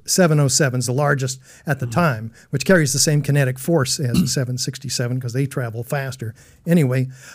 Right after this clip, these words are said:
Speaker 1: uh, it, it, but he said the problem would be, uh, that the fuel would dump into the building, but the building would still be there. So their
Speaker 2: Mm-hmm.
Speaker 1: intent was to protect it from such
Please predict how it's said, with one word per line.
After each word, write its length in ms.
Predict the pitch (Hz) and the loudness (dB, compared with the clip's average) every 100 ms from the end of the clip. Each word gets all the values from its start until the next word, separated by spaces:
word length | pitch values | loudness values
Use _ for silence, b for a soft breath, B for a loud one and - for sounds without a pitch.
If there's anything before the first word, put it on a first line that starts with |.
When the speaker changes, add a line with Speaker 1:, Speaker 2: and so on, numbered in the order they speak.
| B | B
Speaker 1:
uh, 180 | 147 139 | 0 0
it, 140 | 156 - | -2 -4
it, 140 | 156 | -2
but 140 | 156 175 | -2 0
he 120 | 151 | 2
said 160 | 151 156 | 4 4
the 60 | |
problem 460 | 147 208 269 214 170 | 4 4 6 4 4
would 140 | 151 131 | 4 2
be, 320 | 147 143 131 B B B | 2 2 -2 B B B
uh, 180 | 143 143 | 0 2
that 180 | 151 147 | 0 0
the 100 | 151 | 2
fuel 400 | 208 214 160 131 | 6 8 6 2
would 140 | 143 | 2
dump 220 | 156 131 | 2 2
into 140 | 143 127 | 0 0
the 100 | 131 | 2
building, 300 | 160 139 117 | 2 2 -2
but 120 | 123 - | -6 -8
the 60 | 131 | -2
building 280 | 156 151 123 | 2 2 2
would 100 | 117 | -2
still 240 | - 117 | -6 -6
be 160 | 104 113 | -8 -8
there. 280 | 110 101 _ _ _ - | -8 -10 _ _ _ -18
So 260 | - 110 - - | -14 -14 -10 -2
their 160 | 139 | 2
Speaker 2:
Mm-hmm. 80 | 143 | 2
Speaker 1:
intent 340 | 107 196 175 - | 2 2 2 0
was 180 | 131 131 | -4 -4
to 80 | |
protect 440 | 131 - - 147 - | -10 -8 -4 -4 -6
it 140 | 113 | -12
from 320 | - 135 123 120 B B | -4 -4 -4 -8 B B
such 500 | - 127 - - | -10 -8 -8 -8